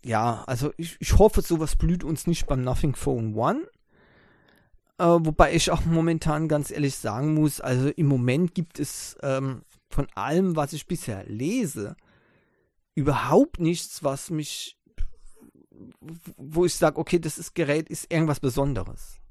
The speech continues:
Das ist null acht fünfzehn teures Gerät. Pff,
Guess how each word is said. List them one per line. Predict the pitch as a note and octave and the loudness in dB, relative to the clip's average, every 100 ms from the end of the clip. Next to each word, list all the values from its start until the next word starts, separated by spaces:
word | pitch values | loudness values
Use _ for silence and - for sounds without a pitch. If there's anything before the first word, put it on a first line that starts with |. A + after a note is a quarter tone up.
| - - - - - _ _ _ | -20 -20 -20 -20 -20 _ _ _
Das | B2+ | -12
ist | B2 C#3+ D3+ D3 - D3 - - | -10 -8 -8 -8 -12 -16 -8 -6
null | D3+ F3 C4+ - | 2 8 8 8
acht | G3 - - | 0 -2 0
fünfzehn | A3 A3+ - G#3 G3 | 2 2 2 0 0
teures | - F3 F3 E3+ - | 6 6 6 4 -2
Gerät. | A#2 A2 - - - - - - - - - - - - - - | -6 -6 -10 -16 -12 -10 -8 -8 -10 -14 -18 -20 -20 -20 2 8
Pff, | - - | 8 6